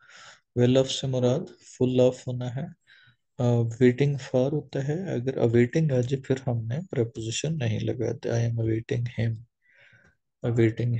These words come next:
him, इसके साथ preposition नहीं लगाते। Didn't wait for me, yawn, yawn for होता है ख्वाहिश होना, yield to होता है किसी के सामने झुक जाना,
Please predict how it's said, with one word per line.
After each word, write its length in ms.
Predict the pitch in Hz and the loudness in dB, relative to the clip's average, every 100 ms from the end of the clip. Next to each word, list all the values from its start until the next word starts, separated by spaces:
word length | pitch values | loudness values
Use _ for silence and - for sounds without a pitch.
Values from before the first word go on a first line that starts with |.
| 120 | -2
him, 180 | 120 127 | -2 -2
इसके 260 | 127 - | -4 -4
साथ 180 | 123 117 | 0 2
preposition 500 | 117 117 113 110 - | 2 2 2 0 -2
नहीं 120 | 110 | -2
लगाते। 420 | 110 107 110 117 - - _ _ _ _ - - - _ 120 107 - - 156 147 156 | 0 2 0 -2 -10 -10 _ _ _ _ -20 -18 -20 _ -8 -8 -8 -10 -6 -4 -4
Didn't 420 | 120 117 131 143 123 | -2 0 0 0 0
wait 220 | 117 123 120 | 2 2 0
for 300 | - 123 123 | -4 -2 -2
me, 360 | 120 120 139 151 _ - 120 117 | -2 -4 -4 -8 _ -8 -2 0
yawn, 360 | 117 123 131 143 151 _ _ _ _ _ _ _ _ _ _ _ _ _ - 131 120 | 2 0 -4 -8 -10 _ _ _ _ _ _ _ _ _ _ _ _ _ -8 -2 0
yawn 300 | 117 127 143 | 0 -2 -4
for 440 | - - 120 120 | -8 -2 0 2
होता 340 | 135 131 - | 0 -4 -6
है 200 | 131 143 | -4 -4
ख्वाहिश 640 | 165 - _ 120 117 135 - | -6 -12 _ 0 2 0 -4
होना, 340 | 127 135 160 - - | -6 -4 -8 -10 -6
yield 400 | 123 120 123 127 | -2 2 4 2
to 120 | 123 | 0
होता 300 | 135 127 123 | 0 0 0
है 60 | 127 | -6
किसी 200 | 127 127 | -6 -8
के 80 | 131 | -8
सामने 480 | - 120 120 127 | -6 -6 -4 -4
झुक 280 | 127 123 123 | -4 -6 -4
जाना, 340 | 127 127 123 | -2 0 -2